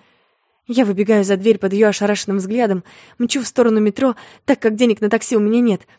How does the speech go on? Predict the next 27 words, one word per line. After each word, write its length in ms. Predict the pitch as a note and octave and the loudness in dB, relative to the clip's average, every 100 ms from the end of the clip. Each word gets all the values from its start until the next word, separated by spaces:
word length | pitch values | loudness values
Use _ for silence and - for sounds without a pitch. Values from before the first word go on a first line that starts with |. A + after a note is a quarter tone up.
| _ _ - | _ _ -4
На 160 | B3 | 0
улице 240 | A3 G3 G3+ | 0 0 -4
сегодня 360 | - G3+ G3+ | -4 -2 -2
менее 300 | G3+ A#3 G3+ | 0 0 -2
сказочно, 540 | F#3 - G3+ F3+ - F3+ | -4 -6 -6 -6 -8 -4
более 320 | G3 A#3 F#3 | 0 0 0
реально. 420 | F#3+ A#3 F#3 F3 - _ _ - | 0 0 -2 -4 -12 _ _ -10
Снег 300 | - B3 G3 | -2 0 2
больше 260 | G#3+ G#3 | 0 0
не 100 | F#3 | -6
падает, 400 | F3 G#3+ F#3+ F#3 _ _ | -2 -2 -2 -4 _ _
его 220 | C4 C4+ | -4 2
и 40 | B3 | 2
след 280 | - B3+ - | 2 -2 -2
простыл. 400 | G3+ - F#3+ E3+ _ _ - | -4 -4 -8 -10 _ _ -10
Все 180 | - A#3+ | -2 0
вокруг 320 | G3+ G3+ F#3+ | 2 0 -2
серое, 320 | - A3 F3+ | -2 0 0
грязное, 420 | F3+ G#3+ F#3+ E3+ | -2 -2 -2 -4
мокрое. 420 | F#3+ G#3+ G3 F#3 - _ _ - | -4 -6 -8 -12 -14 _ _ -2
Я 140 | D#4 | 0
перескакиваю 540 | A3 G#3 - A3+ G#3 G3+ | 2 0 0 -2 0 0
несколько 400 | G#3+ - F#3+ G#3 | 0 -2 -8 -4
луж, 240 | A3+ A3+ - - _ | -4 -6 -12 -20 _
запрыгиваю 540 | A3+ A#3 B3 A3 A3+ A3 | -2 0 0 0 2 2
в 40 | |
метро. 360 | A3 G#3+ G3 | 0 -2 -4